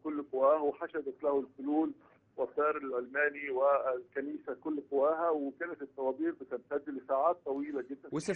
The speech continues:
Speaker 1: الشوارع.
Speaker 2: تسعتاشر مارس اللي، اللي كان، آه، ألفين وحداشر، اللي كان أعتقد ال-،
Speaker 1: كان
Speaker 2: ال-
Speaker 1: أربعة،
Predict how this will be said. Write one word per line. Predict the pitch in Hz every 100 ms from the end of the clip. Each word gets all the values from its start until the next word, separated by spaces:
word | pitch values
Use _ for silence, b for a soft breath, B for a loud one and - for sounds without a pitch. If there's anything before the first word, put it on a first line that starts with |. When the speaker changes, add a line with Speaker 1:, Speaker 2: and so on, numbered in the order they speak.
| -
Speaker 1:
الشوارع. | 277
Speaker 2:
تسعتاشر | 247 220 269 226
مارس | 214 254 226
اللي، | 190 160 151 143
اللي | 143 143
كان، | 143 202 190
آه، | 160 147 131 _
ألفين | 131 123 - - 180
وحداشر، | - 156 170 165
اللي | 135 165
كان | 196 208
أعتقد | 160 160 202 170
ال-، | 147
Speaker 1:
كان | 131 156
Speaker 2:
ال- | 127 147
Speaker 1:
أربعة، | 151 - 175